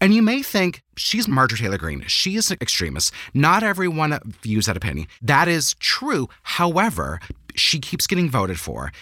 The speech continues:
That language and that rhetoric is out there, and it continues to spread. You have people like Governor DeSantis in Florida having these don't say gay bills,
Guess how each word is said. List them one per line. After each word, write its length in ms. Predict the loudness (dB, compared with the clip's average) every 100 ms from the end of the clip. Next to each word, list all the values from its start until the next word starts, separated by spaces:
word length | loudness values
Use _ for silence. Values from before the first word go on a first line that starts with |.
| -6
That 320 | 2 4 2
language 720 | -2 -4 0 0 0 -2 -2 -2 2
and 160 | 2
that 100 | 2 0
rhetoric 420 | 0 2 0 -2
is 200 | -2 -2 -2 -4
out 180 | -4 -6
there, 200 | -10 0
and 140 | 2
it 100 | 2
continues 640 | 0 -2 0 2 2 0 -2
to 100 | -4
spread. 600 | -2 -4 -4 -6 -6 -10 -16 -20 -4
You 160 | 0
have 280 | 2 4 2
people 240 | 0 -6 -4
like 240 | -6 -8 -6
Governor 380 | -4 -2 -2
DeSantis 500 | -2 0 0 0 -2
in 60 | -4
Florida 360 | -2 0 0 -2
having 380 | -2 -2 0
these 160 | 0 0
don't 240 | 0 -2
say 200 | 0 -2
gay 200 | -2 -4
bills, 420 | -4 -8 -6 -4